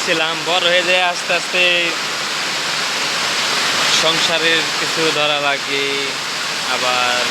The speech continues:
নিজের আছে, মানে ছোট থাকতে মানুষ ভালো থাকে, বড় হয়ে গেলে পরে হয়তো বা আপনারাও জানেন যে বড় হয়ে গেলে পরে দায়িত্ব বেশি হয়ে যায়।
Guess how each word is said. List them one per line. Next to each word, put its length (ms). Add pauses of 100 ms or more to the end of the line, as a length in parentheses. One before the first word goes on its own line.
(1700)
নিজের 320 (100)
আছে, 280 (1080)
মানে 220 (1400)
ছোট 160 (140)
থাকতে 200 (160)
মানুষ 160 (100)
ভালো 200
থাকে, 160 (120)
বড় 180
হয়ে 140
গেলে 200
পরে 160 (120)
হয়তো 200 (100)
বা 100 (920)
আপনারাও 340 (100)
জানেন 220 (120)
যে 80 (160)
বড় 180
হয়ে 160
গেলে 160
পরে 180
দায়িত্ব 220 (120)
বেশি 200
হয়ে 180
যায়। 140